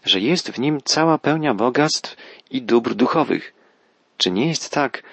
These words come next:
że nasza niewiara, brak zaufania Bogu, nasze nieposłuszeństwo względem Niego uniemożliwiają nam korzystanie z tych wszystkich wspaniałych obietnic i błogosławieństw, którymi Bóg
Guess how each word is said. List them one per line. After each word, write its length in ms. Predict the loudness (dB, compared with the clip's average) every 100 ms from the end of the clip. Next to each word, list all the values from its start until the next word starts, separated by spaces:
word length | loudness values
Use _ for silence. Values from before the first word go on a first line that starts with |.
| -20 _ _ _
że 320 | 0 2 2
nasza 360 | 2 0 0 0
niewiara, 580 | -2 0 0 2 -2 -4 _ _ _ _ _ _ -8
brak 340 | -4 -2 0
zaufania 480 | 0 2 2 0 0
Bogu, 420 | 0 0 0 -2 -4 _ _ _ _ _ -6
nasze 500 | -4 0 2 0 -4 -4
nieposłuszeństwo 1040 | -4 -2 -4 -2 -2 0 -4 -6 -6 -6
względem 480 | -4 -2 0 0 0
Niego 320 | 0 0 0 -4 _ _ _ _ _ _
uniemożliwiają 760 | 0 2 0 0 0 0 0
nam 200 | 0 -2
korzystanie 600 | 0 0 0 0 0 0
z 80 | -2
tych 200 | -4 -6
wszystkich 460 | -2 -2 -2 -8 -6
wspaniałych 680 | -6 -4 -4 0 0 0
obietnic 640 | -2 2 2 2 0 0 -2 -6 -20 _
i 180 | -2 0
błogosławieństw, 920 | 2 2 2 2 0 2 0 -2 -8 -20 -20 _ _ -20
którymi 420 | -4 0 2 0
Bóg 360 | 2 2 2